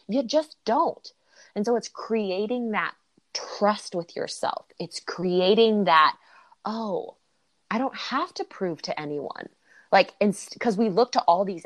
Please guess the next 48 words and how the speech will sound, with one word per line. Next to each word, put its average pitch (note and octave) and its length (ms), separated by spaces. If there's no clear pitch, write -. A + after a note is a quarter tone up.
external F#3 540
things G#3+ 440
to F#3 100
tell F3 280
us E3+ 140
if E3+ 180
we're E3 220
okay, D#3+ 640
and F#3+ 140
we F3+ 100
completely A#3 540
neglect F3+ 640
everything F3 400
that's D#3+ 180
going D#3+ 280
on D3 240
internally. F#3 640
We're D#3+ 100
like, D3+ 220
"Oh, F3 160
okay, F3+ 200
what D#3+ 160
size G3 220
are A#3 40
my C4 140
pants? E3+ 600
How, F3 180
what E3+ 160
did A3+ 100
I C4+ 100
eat? D#3+ 260
What E3+ 140
does A#3 120
this A3 160
person E3 320
look D3+ 160
like? D#3 200
How E3+ 180
many," A#3+ 300
you F3 100
know, E3+ 160
all G#3+ 220
external, - 580
all G3+ 380
external. E3 580
And E3 120
what D#3+ 140
I A#3+ 440